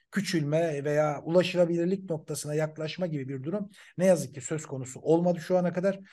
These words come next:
Umarım bundan sonra olur ama, e, enflasyon, bugün açıklanan enflasyon rakamları da yüzde seksen beşi işaret ediyor ki baz etkisine rağmen yüzde yarımlık, yüzde birlik bir daralma oldu sadece enflasyonda. Bu rakamları göz önüne aldığımız zaman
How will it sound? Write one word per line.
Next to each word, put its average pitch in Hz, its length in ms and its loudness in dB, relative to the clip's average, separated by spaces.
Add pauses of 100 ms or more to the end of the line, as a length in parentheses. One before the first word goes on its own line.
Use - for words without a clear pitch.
(120)
Umarım 190 360 8
bundan 139 220 -2
sonra 127 300 -8
olur 160 240 0 (340)
ama, 143 360 2
e, 101 140 -8
enflasyon, 165 800 2
bugün 185 160 0
açıklanan 151 420 -4
enflasyon 147 520 -6
rakamları 143 420 -4
da 135 60 -4
yüzde 131 260 -6
seksen 143 420 -8
beşi 143 180 -8
işaret 131 400 -8
ediyor 180 380 -4 (160)
ki - 380 -2 (120)
baz 175 160 6
etkisine 160 460 -2
rağmen 156 260 4
yüzde 147 300 -2
yarımlık, 151 480 2
yüzde 139 240 -4
birlik 175 360 2
bir 131 180 -2
daralma 113 380 -2
oldu 110 200 -12
sadece 165 420 -2
enflasyonda. 196 760 -2 (440)
Bu 196 100 8
rakamları 196 480 8
göz 196 240 4
önüne 165 240 2
aldığımız 165 440 -2
zaman 208 380 2